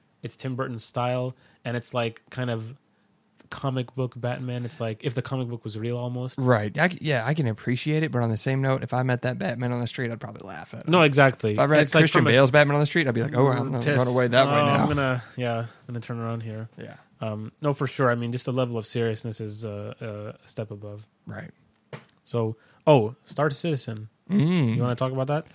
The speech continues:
Speaker 2: Yeah. Uh, apparently, they're planning to, was it revolution, uh, revolutionize the F P S
Speaker 1: Yes.
Speaker 2: shooter?
Speaker 1: Yeah, I'm interested.
Speaker 2: Um. Uh. Interesting. It,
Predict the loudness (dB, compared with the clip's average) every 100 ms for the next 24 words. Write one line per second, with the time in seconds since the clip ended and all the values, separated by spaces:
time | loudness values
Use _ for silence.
0 | -10 2 6 6 4 2 2 2 2 2
1 | 0 0 0 0 -2 -4 -6 -6 -6 -4
2 | -4 -2 -2 -2 -6 -6 -6 -4 -4 -2
3 | -2 -2 -4 -6 -4 -6 -6 -6 -6 -6
4 | -6 -4 -2 -4 -6 -4 -2 -2 -4 -16
5 | -18 -6 -6 -6 -10 _ _ -6 -4 -4
6 | -4 -4 -4 -8 -10 -12 -16 -4 0 2
7 | 0 -4 -10 -6 -4 -4 -4 -6 -12 -20
8 | _ _ _ _ _ -4 -2 -2 -4 -6
9 | -6 -8